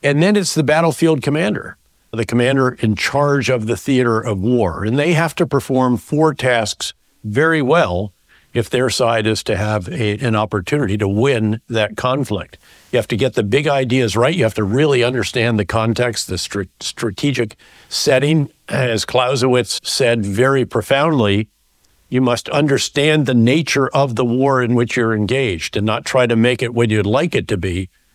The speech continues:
but understand it as it is. So you have to understand, again, your forces, the enemy forces, the physical terrain, the human terrain,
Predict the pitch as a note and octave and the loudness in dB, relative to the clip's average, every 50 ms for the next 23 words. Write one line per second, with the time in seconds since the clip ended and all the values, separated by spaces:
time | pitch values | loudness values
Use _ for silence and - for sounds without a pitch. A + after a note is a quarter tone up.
0 | _ _ - A2+ G#2+ A#2 G#2+ B2 A#2+ A#2 A2 G2+ - - - A#2 A2 A2 G#2+ G2+ | _ _ -8 -2 0 0 2 2 2 2 0 0 -2 -2 -2 0 0 0 0 0
1 | G#2 F#2+ - - A2+ A2+ A#2 G#2+ F#2 G#2+ G2 F#2 E2+ D#2 E2+ - - A#2+ A2 A2 | 0 -2 -2 -2 0 0 0 0 0 -2 -2 -2 -4 -4 -6 -4 -2 -2 -2 0
2 | - A#2 A2+ A2 A2 G2+ - - - G#2+ A2 A2 G#2 A2 G#2 F#2+ A2+ G#2 G2 A2+ | 0 -2 -2 0 -2 -4 -4 -2 -2 0 0 2 0 0 0 -2 -2 -2 0 0
3 | A2+ G#2+ G2+ G2+ G2 F2+ F#2 G#2+ G2+ G#2+ A2 F#2+ - G#2+ G#2+ G#2 F#2+ - - G#2+ | 0 0 0 -2 -2 -2 -2 -2 0 0 0 0 -2 -2 -2 -2 -2 -2 -2 -4
4 | G2 E2+ - D#2 E2+ G2 G2+ A2 G#2+ G#2+ G#2+ G#2 - A2+ A2 G2+ - - A2 G2 | -4 -4 -6 -6 -6 -4 -2 0 0 0 0 -2 -2 -2 -2 -2 -2 -2 -4 -4
5 | F#2 F#2+ G2 G2 F#2 - _ - _ - _ _ _ - D3 C3+ C#3+ C#3+ B2 C3+ | -4 -4 -6 -6 -8 -8 _ -20 _ -20 _ _ _ 0 0 2 2 2 0 0
6 | B2 - - C3 B2 B2 B2+ B2+ B2 G#2+ G2 E2+ - - C#3 C#3 C3 B2 A#2+ A#2 | 0 0 0 0 2 2 0 0 -2 -4 -4 -4 -2 -2 0 2 2 2 2 0
7 | - A#2+ A#2+ A#2 A#2 A#2 A2+ A2 A2+ G#2+ F#2+ | 0 0 0 2 2 2 0 0 0 -2 -2